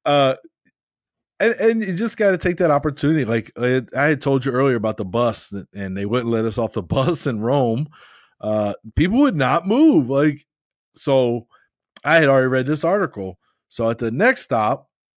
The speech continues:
I did the big gorilla. Uh, you know, I, as the, I s-, told my wife, I said, "Just, I'm getting off at this next stop." Um, so the story is we were going to the Vatican City, uh, tried to get off the bus at our bus stop.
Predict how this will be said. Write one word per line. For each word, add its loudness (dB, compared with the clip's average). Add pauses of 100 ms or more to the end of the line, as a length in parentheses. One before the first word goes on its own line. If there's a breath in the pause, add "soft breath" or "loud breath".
(280)
I -4
did -6
the -4
big -2
gorilla. -2 (720)
Uh, -4
you -4
know, 0
I, -2 (540)
as -2
the, -6 (260)
I -4
s-, -10
told 0
my 2
wife, 2
I -2
said, -6 (140)
"Just, -4 (280)
I'm 0
getting 4
off 2
at -6
this -10
next -8
stop." -10 (380 soft breath)
Um, -6
so -8 (180)
the -2
story 2
is 0
we -2
were -4
going -2
to -6
the -4
Vatican -2
City, 4 (460 loud breath)
uh, -2 (180)
tried 2
to 2
get 2
off 4
the -2
bus 2
at 2
our 2
bus 2
stop. -2